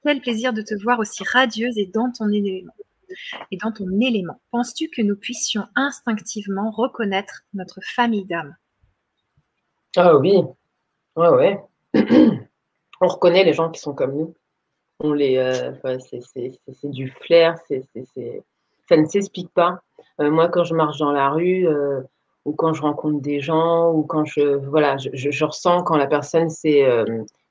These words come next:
Speaker 2: euh, quand je dis médium, même si on est tous médiums, mais quand je sens qu'elle a ces prémices-là. Je, je sens, je sens les gens qui sont comme moi. <laughs> Je sens les gens aussi qui ont beaucoup de magnétisme.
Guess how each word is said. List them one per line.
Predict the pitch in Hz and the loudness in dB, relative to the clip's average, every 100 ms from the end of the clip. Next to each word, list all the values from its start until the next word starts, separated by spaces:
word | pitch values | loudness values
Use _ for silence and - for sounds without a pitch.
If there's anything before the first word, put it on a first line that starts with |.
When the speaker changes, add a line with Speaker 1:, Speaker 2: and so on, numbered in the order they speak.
| - | -2
Speaker 2:
euh, | 104 - - | -2 -2 0
quand | 165 | 0
je | 156 | 0
dis | 170 | 0
médium, | 165 160 151 185 165 - - | 2 4 6 6 4 0 2
même | 165 | 2
si | 160 165 | 2 2
on | |
est | 147 | 2
tous | 143 156 | 2 -2
médiums, | 160 151 180 | 2 4 4
mais | 165 156 | 4 0
quand | 165 | -2
je | 156 | -2
sens | 151 - 175 | -4 -2 0
qu'elle | 175 147 | 0 0
a | 143 | -2
ces | - | -4
prémices-là. | 156 - 165 156 151 - 135 _ _ _ _ _ _ _ _ - | -8 -4 0 2 2 -4 -14 _ _ _ _ _ _ _ _ -10
Je, | 131 127 | -4 -2
je | 131 147 | 0 -2
sens, | 135 - 175 180 | -4 0 2 4
je | 151 | 2
sens | 139 - 190 | 0 2 4
les | 196 165 | 4 2
gens | 165 165 185 | 2 2 0
qui | 185 | -6
sont | 151 165 160 | -10 -6 -6
comme | 160 156 143 | 0 0 0
moi. | 127 165 - - - - _ - | -2 -8 -12 -10 -10 -12 _ -6
<laughs> | 202 214 190 202 214 220 - - - - 151 | -4 -4 -6 -6 -6 -8 -10 -18 -18 -8 0
Je | |
sens | 156 - 185 190 | 0 2 4 6
les | 175 160 | 4 4
gens | 175 175 | 4 4
aussi | 160 160 185 | 2 0 -4
qui | 175 | 0
ont | 156 | 2
beaucoup | 156 160 | 2 0
de | 175 | 2
magnétisme. | 170 160 165 - - - | 4 2 0 -6 -16 -12